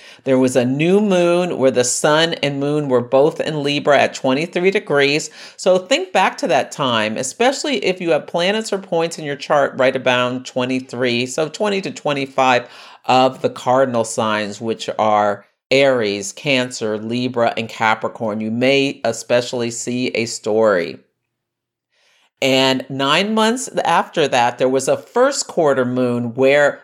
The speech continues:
there may have been something that advanced in this story. It was on July seventeenth of twenty twenty-one. The sun was in Cancer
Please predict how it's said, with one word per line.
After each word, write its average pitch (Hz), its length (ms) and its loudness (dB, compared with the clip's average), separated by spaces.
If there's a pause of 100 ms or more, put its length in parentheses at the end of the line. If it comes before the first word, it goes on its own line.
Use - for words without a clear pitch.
there 131 100 0
may 151 280 2
have 185 200 0
been 156 220 -2
something 220 680 -2 (160)
that 147 260 0
advanced 135 680 -4
in 180 180 -4
this 196 180 -4
story. 220 640 0 (580)
It 147 80 0
was 131 160 0
on 131 160 2
July 131 500 2
seventeenth 202 680 -2
of 135 140 -4
twenty 143 320 -2
twenty-one. 180 760 0
The 107 100 -4
sun 151 400 0
was 208 180 0
in 208 160 -4
Cancer 151 800 0